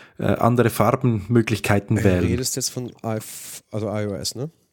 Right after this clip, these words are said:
Speaker 1: Von I O S,
Speaker 2: Ja,
Speaker 1: ja, ja.
Speaker 2: hab ich
Speaker 1: Die,
Speaker 2: dort
Speaker 1: die mac O S
Speaker 2: gesehen,
Speaker 1: ist ja noch
Speaker 2: ist
Speaker 1: gar
Speaker 2: nicht
Speaker 1: nicht
Speaker 2: so
Speaker 1: da.
Speaker 2: Äh, genau, wollte grad fragen, bei dir also auch nicht. Okay, weil ich hab das überall gelesen, es wird ausgerollt. Ich hab's ja noch nicht am Mac.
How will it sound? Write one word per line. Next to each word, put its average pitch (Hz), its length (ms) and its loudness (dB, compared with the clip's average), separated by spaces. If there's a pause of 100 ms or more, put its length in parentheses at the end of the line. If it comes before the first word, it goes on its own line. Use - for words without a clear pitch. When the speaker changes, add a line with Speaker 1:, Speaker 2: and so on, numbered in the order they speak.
(420)
Speaker 1:
Von - 240 4
I 131 180 4
O 117 60 2
S, 104 180 4
Speaker 2:
Ja, - 20 2
Speaker 1:
ja, 120 80 6
ja. 131 120 4
Speaker 2:
hab 135 100 -2
ich 147 80 -8
Speaker 1:
Die, 127 80 4
Speaker 2:
dort 139 120 2
Speaker 1:
die 120 40 6
mac 117 240 2
O 120 60 8
S 123 120 6
Speaker 2:
gesehen, 143 60 4
Speaker 1:
ist 131 100 2
ja 135 80 6
noch 120 100 2
Speaker 2:
ist - 60 -2
Speaker 1:
gar 110 100 4
Speaker 2:
nicht 127 220 -2
Speaker 1:
nicht 98 80 6
Speaker 2:
so 92 60 0 (100)
Speaker 1:
da. - 140 -12
Speaker 2:
Äh, 131 80 -6
genau, 113 280 0
wollte 127 180 -2
grad 156 100 0
fragen, 113 300 2
bei 113 80 2
dir 147 240 4
also 135 180 2
auch 98 160 2
nicht. 95 240 -2
Okay, 98 260 2
weil 101 80 4
ich 117 60 4
hab 127 60 0
das 120 100 2
überall 139 200 4
gelesen, 131 300 2
es 127 100 0
wird 127 100 2
ausgerollt. 98 560 2
Ich - 180 -4
hab's 139 180 0
ja 127 60 0
noch 98 160 2
nicht 92 220 -4
am 92 100 -2
Mac. 90 260 -6